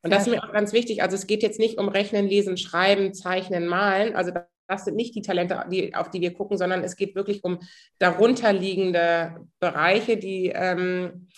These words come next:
Speaker 1: die aus dem, aus dem Bereich Beziehungsaufbau, Strategie, ähm, Analytik und eben auch aus dem Emotionalen kommen, um dann... Ähm,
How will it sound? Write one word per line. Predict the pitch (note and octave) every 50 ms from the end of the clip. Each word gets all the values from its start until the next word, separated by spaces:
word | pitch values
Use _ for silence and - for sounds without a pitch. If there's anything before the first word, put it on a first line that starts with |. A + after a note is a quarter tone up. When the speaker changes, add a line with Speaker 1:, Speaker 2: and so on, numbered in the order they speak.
| _ _ _ _ _ _ _ _ -
Speaker 1:
die | F3+ -
aus | - F#3 F#3 -
dem, | G3+ F#3+ F#3+ F3 D#3 D3 - -
aus | - F3+ F3+
dem | - F#3+ F3+
Bereich | F3+ D#3+ E3+ E3+ F3+ F3
Beziehungsaufbau, | - F#3+ F3+ - - - A3+ A3+ A3 G#3+ G#3+ - - F3 G3 F#3+ - F#3 F#3+ G3
Strategie, | F#3+ - - F3+ F#3 F#3 - G3 F3+ D#3+ E3+ F#3 F#3+ G3 G3+ G#3 G#3 G#3 G#3 - - _ _ _ _ _ _ _ _
ähm, | - F#3+ F#3 F#3 F#3 F3+ F3+ F3+ F3+ F3 - F3+ - - _ _ _ -
Analytik | F#3 G3 F#3+ F#3 F#3 F3+ F#3 G3+ G3 G3 A3 G#3 G#3
und | F#3 F#3+ F3+ E3+ E3+
eben | F#3 F#3 -
auch | - E3+ F3+
aus | F#3 F3 -
dem | F#3+ D3
Emotionalen | D3 F3+ F3 E3+ E3+ E3+ D#3+ D#3 D3 C3+ C#3 C#3+ D3 C#3
kommen, | C#3 - - C#3+ C#3+ D3 E3 F#3+ G#3 G3+
um | G3+ - F3 E3+ E3+ E3+ E3+ E3+ D#3+ E3 E3
dann... | E3+ E3 E3+ F3+ F#3 F#3 F#3 F#3+ -
Ähm, | - F3 F3 E3+ E3+ E3+ F3 F3 E3+ E3+ E3+ E3 _